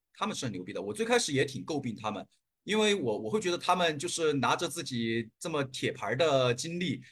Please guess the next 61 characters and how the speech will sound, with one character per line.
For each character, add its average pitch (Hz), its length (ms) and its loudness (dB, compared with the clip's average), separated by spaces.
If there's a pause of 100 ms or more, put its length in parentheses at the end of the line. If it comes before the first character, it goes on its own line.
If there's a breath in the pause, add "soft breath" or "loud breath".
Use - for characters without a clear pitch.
(220 soft breath)
在 175 140 6
网 120 160 2
上 143 120 0
捞 147 160 6
钱， 101 480 -2 (380)
但 233 140 4
我 135 100 2
现 233 180 2
在 185 140 4
其 139 140 -2
实 135 100 -2
有 117 140 0
一 - 20 -4
些 - 140 0
不 131 160 -4
同 101 160 -12
的 117 60 -2
看 110 280 -2
法 - 220 -8 (400)
啊， 107 120 -2
我 104 140 -2
觉 160 80 0
得 185 60 4
正 226 120 -2
是 220 140 -2
他 202 260 2
们 202 220 0
的 120 220 2
这 123 100 -6
些 135 160 -2
行 107 320 -4
动， 131 240 -4 (460)
就 156 100 -4
是 147 140 0
把 101 400 4
心 170 160 -4
理 139 80 0
咨 135 100 -4
询 120 180 -2
跟 135 160 0
互 135 140 -4
联 139 140 2
网 90 120 -2
相 120 160 -4
结 101 160 -4
合， 90 280 -6 (260)
呃， 98 260 -2
是 - 220 -4
在 127 180 0
推 143 300 -6
动 196 160 -2
我 113 60 -4
们 87 80 -12
这 - 180 -10
个 110 80 -4
行 85 180 -10
业 117 120 -4
在 104 100 -8
发 98 240 -10
展 104 200 -10
的， 64 120 -20